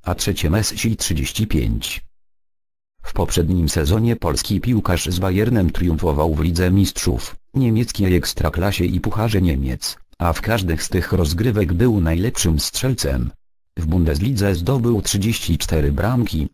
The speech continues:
w L M piętnaście, zaś w Pucharze Niemiec sześć.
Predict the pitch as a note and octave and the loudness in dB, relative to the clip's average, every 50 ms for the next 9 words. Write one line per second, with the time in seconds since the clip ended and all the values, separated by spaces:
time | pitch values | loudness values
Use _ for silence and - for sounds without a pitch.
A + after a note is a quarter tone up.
0 | _ _ _ - E2 D#2+ E2 G#2 A2+ F2+ F2 - G2+ F#2 E2 - - G2 G#2 G2+ | _ _ _ -4 -2 0 2 2 2 0 0 0 0 0 0 0 0 0 0 0
1 | F#2+ - - - - G#2+ - - - - - - D#2+ E2 E2+ D#2 - - - - | 0 -2 -4 -4 -4 -4 -4 -6 -8 -10 -8 -4 -2 0 0 0 -2 -2 -2 -2
2 | - F#2 G#2 A#2 A2 G2+ F2+ F#2 F#2+ G2+ F2+ E2 D2+ - - - - - C2+ A#1+ | 0 0 0 0 2 2 4 4 4 4 4 2 0 -2 -4 -4 -2 0 0 0
3 | A#1 - - - - - - | -2 -4 -6 -8 -8 -10 -10